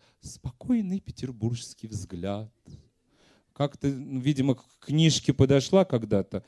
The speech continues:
а у нее, видимо, только сберегательная была. И вот, значит, вы поймите, почему я вот это все говорю, что они не читают. Потому что для того, чтобы пробраться в сознание современных, э, людей,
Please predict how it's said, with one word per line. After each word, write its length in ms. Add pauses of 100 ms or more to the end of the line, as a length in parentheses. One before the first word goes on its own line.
(200)
а 80
у 80
нее, 160
видимо, 320
только 220
сберегательная 760
была. 320 (1400)
И 140
вот, 300
значит, 680
вы 240
поймите, 800 (720)
почему 440
я 320
вот 180
это 180
все 240
говорю, 360
что 180
они 160
не 140
читают. 420
Потому 320
что 160
для 160
того, 300
чтобы 260
пробраться 560
в 60
сознание 580
современных, 1000
э, 300
людей, 540